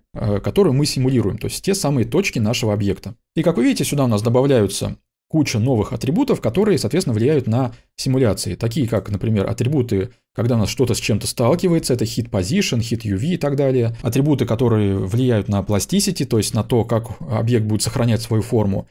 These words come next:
атрибуты, которые влияют непосредственно на перемещение наших объектов, то есть V, это атрибут как бы финальный, который вычисляется солвером, который прибавляется у нас,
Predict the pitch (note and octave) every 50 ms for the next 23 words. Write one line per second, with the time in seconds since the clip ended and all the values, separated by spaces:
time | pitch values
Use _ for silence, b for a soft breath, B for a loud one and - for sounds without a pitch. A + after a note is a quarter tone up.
0 | _ _ - A2 C#3 C3+ D3 D#3 C#3+ A#2+ G#2+ - - - - C3 A2+ A2+ G#2+ G2+
1 | G2 F#2+ - - - - G#2+ A2 B2 B2+ C3 C3 A2+ G2+ F#2 E2 - _ _ _
2 | _ - A#2 A#2 A#2 A2 A2+ - C3+ A#2 - - A2+ G2+ G2+ G#2+ A2+ G#2+ F#2 F#2+
3 | - _ _ B2+ A#2+ B2+ B2 A2+ - - G2+ F#2+ F#2 F#2+ A2 B2+ A#2 - - E3
4 | F3+ G#3 G#3 - C3+ - A#2+ G#2+ - - - B2 A2+ A2+ G#2 G2+ G2+ - - -
5 | _ _ _ _ _ _ _ - - C3 A#2 - G#2+ G2+ F#2 F#2 b b b b
6 | _ - G#2+ - B2 B2 B2 A2+ A#2 - G2+ F#2+ F#2+ - - B2 A#2+ A#2+ A2 G2+
7 | F#2 - - F2+ A#2 G2 F#2+ G2 F#2 - - A2 G2+ F#2 F2 G2+ - - E3 A#3+
8 | A#3 - G#3 E3+ - A#2 - C#3 B2 A#2 A#2 A#2 A2 A2+ A#2+ A#2+ G#2+ F#2+ F2+ -
9 | - A2+ G#2 A2+ G#2+ F2+ F2 -